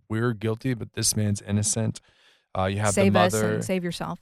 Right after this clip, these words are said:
Speaker 1: Um, you had, you already covered the pierced side. That's after he's
Speaker 2: Yeah.
Speaker 1: died. He'll get pierced in the side.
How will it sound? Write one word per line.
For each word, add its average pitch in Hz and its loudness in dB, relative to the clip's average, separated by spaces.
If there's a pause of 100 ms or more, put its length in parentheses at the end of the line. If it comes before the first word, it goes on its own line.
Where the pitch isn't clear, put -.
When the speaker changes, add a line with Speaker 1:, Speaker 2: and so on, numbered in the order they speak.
Speaker 1:
Um, 101 4
you 110 2
had, 120 2
you 113 2
already 113 2
covered 110 0
the 107 -6
pierced 120 2
side. 104 0
That's 104 -2
after 104 -2
he's 104 2
Speaker 2:
Yeah. 180 2
Speaker 1:
died. 98 0
He'll 101 -2
get - -6
pierced 104 0
in 107 0
the 101 0
side. 98 -6